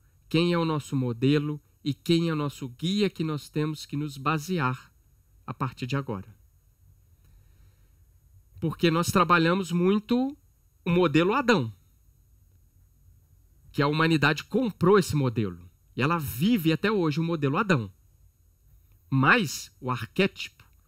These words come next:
que a gente tem que seguir, e ele vai f-, trabalhar nisso aqui. Tá? Essa foi uma introdução.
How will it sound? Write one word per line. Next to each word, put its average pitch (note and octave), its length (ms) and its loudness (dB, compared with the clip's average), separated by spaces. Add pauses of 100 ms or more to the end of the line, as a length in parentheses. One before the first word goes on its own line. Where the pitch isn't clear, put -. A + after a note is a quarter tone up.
(220)
que - 80 -8
a A#2 40 0
gente B2+ 240 -2
tem B2 120 -2
que - 80 -10
seguir, B2+ 420 -4 (260)
e C#3+ 100 -2
ele B2+ 160 0
vai B2 140 -2
f-, - 160 -12
trabalhar B2+ 360 -6
nisso B2 200 -10
aqui. - 200 -16 (2000)
Tá? G2+ 200 -6 (1200)
Essa B2 220 -8
foi D#3 200 -2
uma D#3+ 100 0
introdução. D#3+ 580 -4